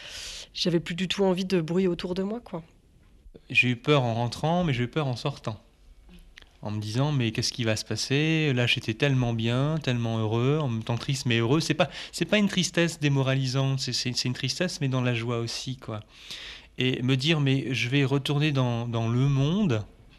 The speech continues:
Speaker 2: quelque part », pour moi, c'était effrayant. Au début, on est, on est un peu déphasé parce que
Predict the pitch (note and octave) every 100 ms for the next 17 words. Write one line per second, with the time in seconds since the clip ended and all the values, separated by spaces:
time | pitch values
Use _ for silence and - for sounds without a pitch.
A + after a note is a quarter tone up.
0 | - - - - A#2 A#2 - B2 D#3 E3+
1 | - - - - - A#2 C#3+ C#3+ C#3+ B2
2 | A#2+ - A2+ A2 A2 - - - - -
3 | - - - - - - - - - -
4 | - - - - - - - - - -
5 | - - - - - - - - - -
6 | - - - C3+ B2+ C#3 C3 F#3 F3 C#3
7 | C3+ B2 B2 B2+ C3+ D3+ D#3 C#3+ C#3+ -
8 | B2 A#2+ C#3+ A#2 G#2+ - A#2 A2+ A2 G#2+
9 | G#2+ G#2